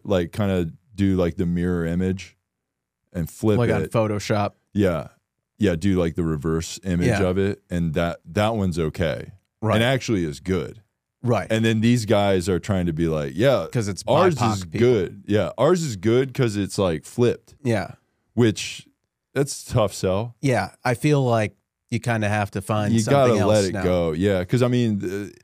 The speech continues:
Speaker 1: that's how bad Hitler was. He kinda ruined all of it. Like, everything he kinda did was, like, not cool anymore. Like, that tiny
Speaker 2: The,
Speaker 1: mustache.
Speaker 2: yeah, the,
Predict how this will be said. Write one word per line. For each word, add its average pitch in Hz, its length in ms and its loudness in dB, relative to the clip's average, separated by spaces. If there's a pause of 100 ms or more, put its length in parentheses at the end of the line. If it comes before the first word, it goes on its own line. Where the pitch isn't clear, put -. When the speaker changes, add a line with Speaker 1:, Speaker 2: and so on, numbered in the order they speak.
(120)
Speaker 1:
that's 135 280 2
how 202 160 2
bad 104 420 0
Hitler 98 320 -2
was. 110 260 0
He 98 80 -4
kinda 95 500 -2 (260)
ruined 104 480 2
all 87 220 2
of 107 120 -2
it. 127 240 -2 (260)
Like, 101 200 0
everything 147 520 2
he 135 140 2
kinda 110 420 0
did 98 520 -2 (580)
was, 92 300 0
like, 85 420 -4 (320)
not 85 420 -2
cool 85 320 -4
anymore. 69 480 -8 (300)
Like, 110 200 2
that 123 260 0
tiny 117 340 0
Speaker 2:
The, - 40 0
Speaker 1:
mustache. 127 520 2
Speaker 2:
yeah, 123 220 0
the, 113 200 0